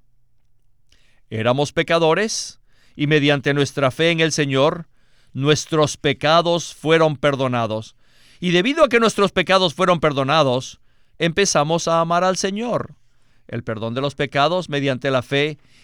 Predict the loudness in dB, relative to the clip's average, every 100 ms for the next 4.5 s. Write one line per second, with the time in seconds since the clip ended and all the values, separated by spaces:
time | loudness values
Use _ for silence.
0 | -8 -4 -2 -2 2 0 2 -2 0 -2
1 | 0 2 2 0 -14 _ _ _ -16 -2
2 | 0 2 -2 0 -2 -2 -4 2 2 2
3 | 0 -2 0 2 0 0 -2 0 -2 -4
4 | -6 -6 -10 -18